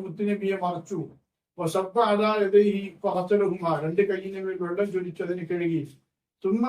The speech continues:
സബ്ബ ബിയമീനിഹി അലാ ശിമാലി, പിന്നെ വലത് കൈ കൊണ്ട് ഇടത് കൈയിന്റെ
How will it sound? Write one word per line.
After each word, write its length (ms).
സബ്ബ 220
ബിയമീനിഹി 640
അലാ 140
ശിമാലി, 500
പിന്നെ 260
വലത് 280
കൈ 180
കൊണ്ട് 240
ഇടത് 220
കൈയിന്റെ 300